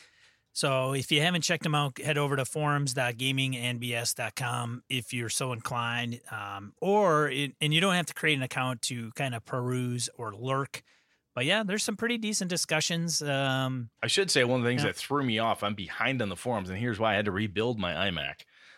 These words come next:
Speaker 2: The damn thing was crawling horribly. So I backed the whole thing up, destroyed it, rebuilt it over this weekend. So I was without a P C for a little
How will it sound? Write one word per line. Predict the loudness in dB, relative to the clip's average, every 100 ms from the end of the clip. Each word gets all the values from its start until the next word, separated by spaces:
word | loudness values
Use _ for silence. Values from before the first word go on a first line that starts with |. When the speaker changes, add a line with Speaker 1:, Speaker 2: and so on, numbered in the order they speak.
| _
Speaker 2:
The | -2
damn | 2 2
thing | 2 2
was | 0 -2
crawling | -6 -6 0 4 4 4 0 -4
horribly. | -8 -4 0 2 2 2 4 4
So | 2 2 4 4 4
I | 4 4 4 0 -4 -2
backed | 2 2
the | 0
whole | -2
thing | 0 0
up, | -2 -4 _
destroyed | -6 -4 0 2 2
it, | 0 -2
rebuilt | -4 -2 -4 -4
it | -6
over | -6
this | -6 -8
weekend. | -8 -4 -4 -6 -14 -20 -20 _ _
So | -4 -2
I | 0
was | -2 -2
without | -4 -4 -4 -4
a |
P | -6 -8
C | -8
for | -8 -10
a |
little | -10